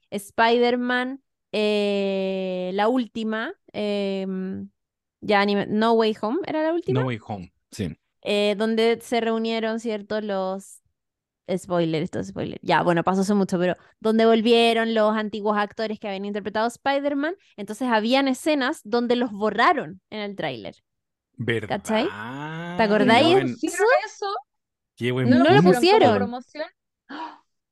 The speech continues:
Speaker 3: ¡Qué
Speaker 1: O
Speaker 2: Pero
Speaker 1: sea,
Speaker 2: los
Speaker 1: era una
Speaker 2: fans
Speaker 1: imagen donde salían como los supervillanos peleando con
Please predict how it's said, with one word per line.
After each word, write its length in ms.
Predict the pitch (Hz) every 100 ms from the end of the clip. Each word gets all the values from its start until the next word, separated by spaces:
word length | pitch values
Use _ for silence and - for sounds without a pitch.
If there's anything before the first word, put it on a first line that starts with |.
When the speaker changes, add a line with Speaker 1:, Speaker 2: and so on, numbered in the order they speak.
| _ _ _ -
Speaker 3:
¡Qué 100 | 262
Speaker 1:
O 40 |
Speaker 2:
Pero 140 | 175 131
Speaker 1:
sea, 0 |
Speaker 2:
los 180 | 120
Speaker 1:
era 120 | 311 349
una 140 | 339
Speaker 2:
fans 0 |
Speaker 1:
imagen 540 | 240 330 349 - 269 403
donde 200 | 320 294
salían 380 | 302 262 294 320
como 260 | 339 294
los 300 | 277 262 247 233 _ _
supervillanos 680 | - 254 247 247 262 294 339
peleando 500 | 302 277 294 311 330
con 320 | 269 294 311